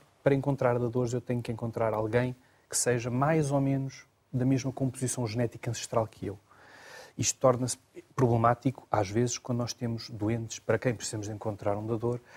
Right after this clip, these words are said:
que provém de países nos quais não há registros organizados e que têm uma composição genética mais diferente, ah, do nosso registro, por exemplo. Nós cá no, no, e, e aqui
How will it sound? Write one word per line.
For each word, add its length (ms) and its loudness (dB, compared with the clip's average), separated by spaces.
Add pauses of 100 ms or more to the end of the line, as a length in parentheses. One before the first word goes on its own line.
(160)
que 80 -2
provém 520 4
de 80 -4
países 680 -4
nos 140 -2
quais 260 0
não 260 2
há 120 4
registros 400 -10
organizados 680 -4
e 80 -8
que 80 -14
têm 240 0
uma 140 0
composição 680 -4
genética 460 -8
mais 220 -10
diferente, 340 -16 (800)
ah, 260 0
do 200 -4
nosso 260 -2
registro, 340 -8
por 100 -20
exemplo. 280 -12 (440)
Nós 140 -6
cá 140 -2
no, 120 -4
no, 300 -6
e, 360 -6
e 40 0
aqui 340 -2